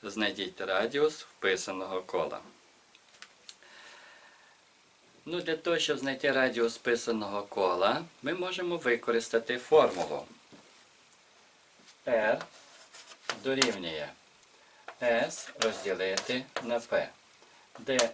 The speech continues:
S — це площа трикутника, а P — це половина периметра. Для того, щоб обчислити ці величини, нам необхідно знайти сторони цього трикутника.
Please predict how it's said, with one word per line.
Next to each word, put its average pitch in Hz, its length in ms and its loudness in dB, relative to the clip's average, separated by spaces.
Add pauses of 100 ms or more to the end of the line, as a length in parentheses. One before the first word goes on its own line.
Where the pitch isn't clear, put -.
S — 143 400 2
це - 160 2
площа 107 640 2 (140)
трикутника, 101 880 -6 (300)
а 110 140 0
P — 151 340 -2
це - 140 -6
половина 95 600 -4
периметра. 73 640 -12 (680)
Для 123 120 0
того, 208 220 0
щоб 165 220 -2
обчислити 151 580 -2
ці 135 160 -4
величини, 131 540 -2
нам 113 220 0
необхідно 143 520 -2
знайти 107 420 -2
сторони 127 540 4
цього 113 240 4
трикутника. 101 840 -4